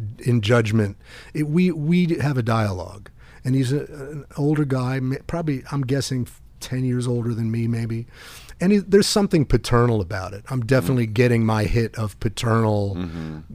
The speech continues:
Speaker 1: stuff that I didn't get, right, from my
Speaker 2: Mm.
Speaker 1: dad.
Speaker 2: Yeah.
Speaker 1: Um, he's somebody I trust. If I have you know, if I really have questions about something, am I doing this right? You know, he'll, he'll weigh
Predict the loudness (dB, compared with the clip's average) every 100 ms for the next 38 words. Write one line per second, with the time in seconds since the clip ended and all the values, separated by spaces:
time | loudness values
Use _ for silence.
0 | -14 -4 -2 4 4 2 -2 -2 0 2
1 | 2 2 0 -2 -4 -10 -8 -8 -8 -4
2 | -2 -2 -4 -4 -6 -8 -12 -8 -6 -6
3 | -4 0 2 2 2 2 4 2 0 -2
4 | -2 -4 -4 -10 -8 -4 -2 -2 -4 -8
5 | -20 -20 -20 -20 -20 -20 -20 -20 -18 -18
6 | -8 -2 0 0 0 0 2 2 2 0
7 | -2 -2 -2 -2 -4 -4 -4 -4 -6 -12
8 | -20 -20 -20 -20 -20 -20 -10 -4 0 2
9 | 2 0 -2 0 -2 0 4 4 4 2
10 | 2 2 2 0 -4 -8 -10 -14 -12 -4
11 | 2 2 0 -8 0 6 6 6 4 4